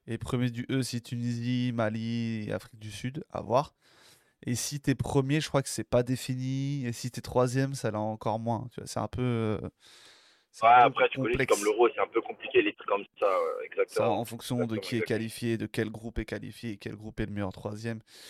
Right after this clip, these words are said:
Speaker 1: Et, euh, le Maroc et l'Algérie sont là dans la même heure.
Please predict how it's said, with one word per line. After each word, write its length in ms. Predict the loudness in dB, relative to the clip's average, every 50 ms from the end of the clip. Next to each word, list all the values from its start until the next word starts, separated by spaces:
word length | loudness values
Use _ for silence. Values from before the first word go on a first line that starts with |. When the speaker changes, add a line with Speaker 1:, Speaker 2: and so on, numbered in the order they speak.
| -18 -18 -20 -20 _ _ _ _ _ _ -8
Speaker 1:
Et, 140 | -6 -4 -2
euh, 640 | -2 -2 -2 -2 -2 -4 -4 -6 -6 -6 -6 -6 -8
le 180 | -8 -8 -8
Maroc 440 | -6 -4 -2 -2 -2 -2 -4 -4 -6
et 20 |
l'Algérie 400 | -4 -4 -4 -4 -4 -6 -6 -6
sont 220 | -8 -8 -8 -6 -6
là 100 | -6 -6
dans 140 | -6 -4 -4
la 100 | -4 -4
même 260 | -4 -6 -6 -6 -4
heure. 180 | -6 -6 -6